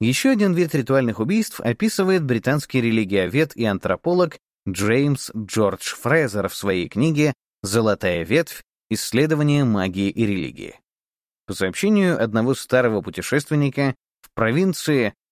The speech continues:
Куилакар или Квилакар, находилась в Южной Индии, есть языческий храм,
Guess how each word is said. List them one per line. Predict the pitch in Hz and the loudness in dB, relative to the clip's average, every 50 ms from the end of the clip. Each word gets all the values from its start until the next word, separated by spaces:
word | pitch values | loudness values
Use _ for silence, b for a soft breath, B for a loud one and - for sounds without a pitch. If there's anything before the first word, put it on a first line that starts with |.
| _ | _
Куилакар | - - 127 123 113 95 82 80 - - - 131 147 175 165 - _ _ _ _ _ _ _ _ _ _ _ _ _ _ _ | -2 0 2 2 2 0 -2 -6 -6 -2 0 0 2 0 -2 -6 _ _ _ _ _ _ _ _ _ _ _ _ _ _ _
или | - 113 101 101 101 98 92 87 - _ _ _ _ _ _ | -2 0 0 2 0 0 0 -2 -4 _ _ _ _ _ _
Квилакар, | - - 110 107 110 104 104 107 - - 92 78 - - - _ _ _ _ _ _ _ _ _ _ - | -10 -4 -2 0 2 2 2 0 0 -2 -4 -4 -4 -8 -16 _ _ _ _ _ _ _ _ _ _ -4
находилась | 107 107 - 110 104 98 92 90 85 - - | -2 0 0 -2 -2 -2 -4 -4 -6 -6 -6
в | 101 | -4
Южной | 98 98 85 95 95 95 | -4 -4 -2 -2 -4 -4
Индии, | - - 107 98 76 - - - - - _ _ _ _ _ _ _ _ _ _ _ _ _ _ | -4 -4 -6 -6 -6 -10 -12 -16 -16 -18 _ _ _ _ _ _ _ _ _ _ _ _ _ _
есть | - 95 113 185 208 190 - - - - | -4 0 2 2 2 0 -2 -6 -8 -6
языческий | 117 107 113 113 101 139 160 147 - 143 - - - 104 98 | -2 0 0 0 2 0 -2 0 -2 -4 -4 -4 -6 -8 -6
храм, | - - 123 151 156 113 85 65 - | -2 -2 0 0 0 0 -4 -6 -12